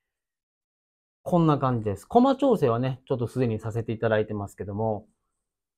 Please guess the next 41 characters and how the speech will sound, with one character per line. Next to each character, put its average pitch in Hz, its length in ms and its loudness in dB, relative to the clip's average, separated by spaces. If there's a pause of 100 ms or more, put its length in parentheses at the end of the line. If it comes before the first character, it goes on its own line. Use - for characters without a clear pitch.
(340)
あ 120 140 -2
の 117 100 -2
ね、 104 100 -2
本 202 480 2 (180)
当 196 120 4
に 170 120 4
軽 135 240 0
い 101 40 -6
で 92 100 -8
す。 - 220 -20
本 139 200 -2
当 127 100 -4
に 120 80 -2
軽 104 180 -6
い。 90 100 -16 (560)
あ 135 120 0
の、 127 160 0
こ 185 140 -4
の 202 60 2
前 185 220 4
こ 123 120 0
れ 123 80 0
ね、 160 260 -4 (680)
ベ 180 180 8
レ 156 80 6
ン 117 100 2
ス - 120 -6
を 101 40 0
ち - 100 -6
ょ - 20 -8
っ - 20 -10
と 113 80 -8
ご 104 140 -4
紹 123 160 -2
介 120 160 2
し - 80 -8
ま 120 100 -2
し - 40 -18
た - 40 -20
け 98 80 -6
ど、 104 220 -2